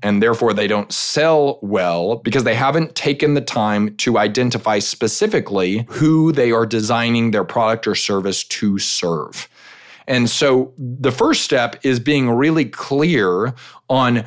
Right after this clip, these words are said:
who is the customer that your product or service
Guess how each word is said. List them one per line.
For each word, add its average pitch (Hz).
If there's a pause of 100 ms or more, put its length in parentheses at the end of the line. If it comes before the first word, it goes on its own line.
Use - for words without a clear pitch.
(160)
who 220
is 156
the 120
customer 117
that 113
your 135
product 151
or 123
service 120